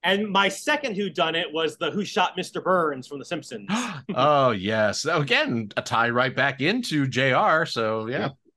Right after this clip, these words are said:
Speaker 1: That was re-, 'cause I was really interested in that. I was fifteen, I had nothing else going on in my life. So that whole summer, I was anxiously awaiting the
Speaker 2: Oh, I
Speaker 1: answer.
Speaker 2: remember. I was interested, too. I, I was just
Speaker 1: Yeah.
Speaker 2: like, "What the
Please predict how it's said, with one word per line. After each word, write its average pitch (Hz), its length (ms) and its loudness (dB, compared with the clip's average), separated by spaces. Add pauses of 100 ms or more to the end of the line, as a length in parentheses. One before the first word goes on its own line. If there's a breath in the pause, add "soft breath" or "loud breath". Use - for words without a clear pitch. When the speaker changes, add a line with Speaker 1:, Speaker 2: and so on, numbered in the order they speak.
(1040)
Speaker 1:
That 247 140 6
was 220 180 4
re-, - 120 0
'cause 208 140 0
I 269 120 6
was 247 120 4
really 202 180 4
interested 180 260 -4
in 151 80 -6
that. 147 160 -2
I 147 60 0
was 147 140 -2
fifteen, 208 400 0
I 151 60 0
had 151 80 -4
nothing 165 220 -8
else 151 160 -6
going 147 220 -2
on 143 100 -2
in 139 60 -4
my 135 100 -4
life. 135 220 -4
So - 140 -8
that 139 120 -4
whole 190 140 -2
summer, 170 400 0
I 139 100 2
was 135 160 -6 (100)
anxiously 165 360 -4
awaiting 147 400 -2
the 135 200 -2
Speaker 2:
Oh, 170 120 4
I 151 100 6
Speaker 1:
answer. 269 120 4
Speaker 2:
remember. 180 300 4
I 170 80 6
was 262 180 0
interested, 175 420 -2
too. 381 240 2
I, 139 160 4
I 110 160 0
was 330 160 -4
just - 120 -4
Speaker 1:
Yeah. 127 220 4
Speaker 2:
like, - 80 -10
"What 165 180 -6
the - 80 -8